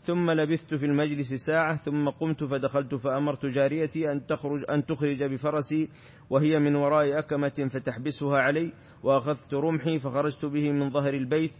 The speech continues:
فخططت وجه ال-، فخططت ب-، بزجه الأرض، وخفضت عاليه حتى أتيت فرسي فركبتها فرفعتها تقرب بي حتى دنوت منهم، فعثرت بي فرس فخررت عنها، فقمت فأهويت يدي إلى كنانتي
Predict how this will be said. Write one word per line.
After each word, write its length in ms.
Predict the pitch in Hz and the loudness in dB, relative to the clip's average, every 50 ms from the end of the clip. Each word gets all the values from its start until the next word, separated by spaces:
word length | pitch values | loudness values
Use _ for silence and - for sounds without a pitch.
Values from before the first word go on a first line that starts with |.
| - - - - - | -20 -20 -20 -20 -16
فخططت 640 | - - 139 139 - 139 - - - 147 143 - - | -4 -4 -4 -2 -2 -4 -6 -4 -6 -6 -6 -6 -4
وجه 320 | 147 143 143 131 127 143 139 | -2 -2 -2 -2 0 -2 -2
ال-، 100 | - - - - - | -2 -4 -12 -14 -10
فخططت 720 | - 127 131 135 - - - 151 151 - - 151 139 123 - - - - - - - - - - - - - | -8 -6 -6 -6 -8 -6 -8 -8 -8 -6 -6 -6 -6 -6 -8 -12 -20 -20 -20 -20 -20 -20 -20 -20 -20 -16 -8
ب-، 300 | 117 135 - - - 131 | -6 -6 -6 -6 -6 -4
بزجه 480 | 135 131 131 156 156 135 131 147 143 143 | -2 0 0 0 -2 -2 -2 -2 0 0
الأرض، 300 | 135 - 143 165 170 147 - - - - - - | 0 0 0 0 -2 -4 -12 -20 -20 -20 -14 -6
وخفضت 540 | - 139 - 139 139 123 156 139 - - 147 | -4 -4 0 0 0 0 0 -4 -4 -6 -2
عاليه 720 | 135 120 131 135 131 135 143 147 147 143 139 135 131 131 127 | 0 2 4 4 4 2 2 2 2 2 2 0 0 -2 -2
حتى 520 | - 143 147 - - - 143 131 123 98 | 0 -2 -4 -4 -2 0 0 2 2 2
أتيت 340 | 117 - - 151 143 - 139 | -2 -2 -2 -2 -2 -2 -4
فرسي 500 | 127 107 147 147 143 139 131 - 139 135 | -6 0 0 2 2 2 0 0 -6 -4
فركبتها 720 | 117 135 127 127 123 - 135 107 - 151 160 160 160 156 | -2 0 -2 -2 -2 -4 -8 -8 -4 -4 -2 2 2 2
فرفعتها 840 | 147 127 139 127 131 117 123 131 120 120 - 151 147 151 151 156 156 - - - - - - - - | 2 0 -2 -2 -2 -2 -2 -4 -4 -4 -4 -2 0 0 0 0 0 -4 -10 -20 -20 -20 -20 -8 0
تقرب 500 | 170 160 - - 147 151 143 139 143 135 | 0 0 2 2 -2 -2 -2 -2 -2 0
بي 140 | 147 160 151 | 0 0 0
حتى 420 | - 156 147 - - 151 139 139 | 0 -2 -4 -2 0 2 2 2
دنوت 420 | 123 131 135 147 156 160 147 - 147 | 2 2 0 2 2 0 0 -2 -2
منهم، 400 | 143 156 160 156 143 127 110 98 - - - - - - | 0 0 2 2 2 0 -2 -4 -8 -16 -20 -20 -18 -6
فعثرت 600 | - 139 123 123 139 135 156 147 143 135 - 120 | -2 0 2 2 2 2 2 0 0 0 -2 -2
بي 160 | 131 143 139 | -2 -2 -2
فرس 360 | 123 135 151 156 156 - - | 0 0 0 0 0 0 -2
فخررت 580 | 156 151 127 139 123 143 139 143 147 147 - 147 | -4 -4 -4 -6 -4 -2 0 0 0 0 0 -2
عنها، 360 | 139 135 156 156 156 160 156 | -2 0 0 0 2 0 0
فقمت 440 | 135 127 139 - 151 147 143 143 143 | 0 -2 -4 -4 -4 -6 -4 -4 -6
فأهويت 600 | 127 127 143 127 135 131 131 147 151 147 127 139 | -4 -2 0 0 0 2 2 2 0 0 -2 -2
يدي 400 | 147 147 151 147 147 156 147 147 | 0 0 0 0 0 0 0 2
إلى 180 | 143 147 139 135 | 2 2 2 0
كنانتي 720 | - 147 139 139 139 139 147 156 - 170 160 160 156 | 0 -2 -2 0 0 0 -2 -4 -4 -4 -4 -4 -6